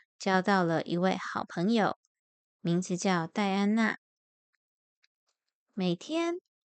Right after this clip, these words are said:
安妮和戴安娜一起上学、回家，过着幸福快乐的生活。兄妹俩也越来越喜欢安妮，她说的话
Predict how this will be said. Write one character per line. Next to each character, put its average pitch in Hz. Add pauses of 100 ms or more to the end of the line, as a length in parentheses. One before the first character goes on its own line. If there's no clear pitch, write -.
(140)
安 208
妮 180
和 185
戴 185
安 180
娜 190
一 196
起 -
上 226
学、 180 (400)
回 165
家， 226 (440)
过 202
着 175
幸 202
福 180
快 202
乐 190
的 175
生 202
活。 175 (1080)
兄 -
妹 339
俩 185 (160)
也 170
越 247
来 180
越 185
喜 -
欢 180
安 185
妮， 156 (720)
她 165
说 180
的 160
话 175